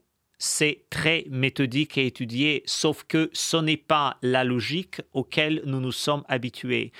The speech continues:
Et c'est pour cela, il appelle cela les ingénieurs du chaos. Il dit,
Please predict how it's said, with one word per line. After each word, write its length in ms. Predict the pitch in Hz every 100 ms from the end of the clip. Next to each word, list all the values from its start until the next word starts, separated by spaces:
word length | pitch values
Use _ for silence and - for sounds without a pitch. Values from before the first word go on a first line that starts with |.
| - - -
Et 60 | 131
c'est 180 | -
pour 180 | 147 147
cela, 360 | - 151 143 156
il 60 | 143
appelle 480 | 123 - 139 131 127
cela 520 | - 120 120 139 185 - - _
les 500 | 131 139 139 123 110
ingénieurs 560 | 151 143 143 135 143 127
du 140 | 117
chaos. 480 | - 123 113 143 180
Il 220 | 135 123
dit, 360 | 107 131 139